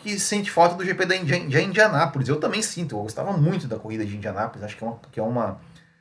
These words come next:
que é uma, é uma corrida, é, sensacional, né? Eu gostava muito daquela, daquele circuito.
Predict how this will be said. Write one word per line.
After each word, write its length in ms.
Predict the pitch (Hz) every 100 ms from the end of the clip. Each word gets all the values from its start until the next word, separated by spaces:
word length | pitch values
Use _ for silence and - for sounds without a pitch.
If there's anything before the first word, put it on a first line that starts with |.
| _ _ -
que 140 | 113
é 60 | 110
uma, 640 | 117 127 117 107 95 90 - - _ _ _ _ _ _ _ _ -
é 60 |
uma 160 | 104 107
corrida, 840 | - 107 110 123 139 110 95 87 - -
é, 180 | 92 90
sensacional, 720 | - 123 135 - 165 90 85 -
né? 100 | 85
Eu 40 | 87
gostava 380 | 135 - 147 139
muito 160 | 107
daquela, 260 | 98 98 92
daquele 240 | 92 95
circuito. 480 | - 107 98 90